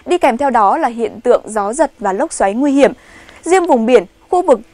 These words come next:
Quảng Trị trở xuống tới Bình Thuận còn có gió cấp năm, có lúc cấp sáu, giật cấp bảy, cấp tám, biển động. Ngoài khơi, huyện đảo Hoàng Sa và Trường Sa có thời tiết đối lập.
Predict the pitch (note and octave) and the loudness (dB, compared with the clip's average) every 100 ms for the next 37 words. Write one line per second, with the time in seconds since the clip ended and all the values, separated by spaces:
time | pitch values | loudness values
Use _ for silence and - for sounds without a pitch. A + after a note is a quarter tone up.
0 | _ _ _ D4+ G3+ - C4+ - _ - | _ _ _ 2 2 -4 -6 -6 _ -2
1 | A#3+ F#3+ A#3 G#3 C4+ A3+ G3 A#3 F4+ B3 | -2 0 -2 -4 -4 -2 -2 -2 -6 -6
2 | A#3 G3+ C4 - - - - G#3+ G#3 F#3+ | -6 0 0 0 -6 -6 0 0 0 -2
3 | G#3 G3 G3+ F4 F4 C4+ B3 - - A3+ | 0 0 0 -2 -4 -2 -2 -4 -4 -2
4 | F4+ - E4+ - G#3 A3 F4 - A#3 - | -2 -6 -8 -4 -2 -2 -6 -4 -4 -4
5 | _ E4+ - B3 D#3 F#3+ - G#3 F#3 C#4 | _ -6 -2 -4 -2 -10 -4 -4 -4 -6
6 | A#3 F#3 G3 - _ _ _ _ - _ | -4 2 2 2 _ _ _ _ -20 _
7 | _ _ - F4 D#4+ F#4+ F4+ F4+ E4+ A#3 | _ _ 0 0 2 2 0 0 -2 -4
8 | B3 A#3+ F#3+ A3 C4 A#3+ - D4+ D4 A#3+ | 0 0 0 -2 -8 -8 -6 -2 -2 -4
9 | G#3+ G3 - A#3+ A3+ G#3 F#3+ G3 D4+ F4+ | -6 -10 -8 -6 -4 -4 -6 -6 -8 -6
10 | G#3+ A3 D#4 | -4 -2 -2